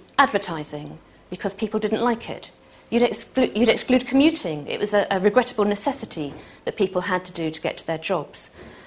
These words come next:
You'd exclude other regrettables like policing or paying for defence. They had to be done, but nobody got any economic welfare out of it. His view, though, was overtaken by the demands of the Second World War,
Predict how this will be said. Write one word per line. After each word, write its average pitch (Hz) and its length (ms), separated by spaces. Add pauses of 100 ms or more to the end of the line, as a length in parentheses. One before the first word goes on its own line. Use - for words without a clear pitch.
(200)
You'd 226 180
exclude 240 480
other 233 460
regrettables 185 640
like - 220
policing 226 560
or 165 120
paying 156 300
for - 120
defence. 156 500
They - 160
had 175 220
to - 100
be 175 80
done, 147 340 (180)
but 160 120
nobody 180 320
got 170 180
any 160 300 (160)
economic 160 380
welfare 185 400
out 156 200
of - 100
it. - 200 (2250)
His 427 180
view, 254 140
though, 170 300
was 202 200
overtaken 196 840
by 190 280
the 190 100
demands 180 400
of 160 60
the 175 60
Second 160 360
World 151 200
War, 151 280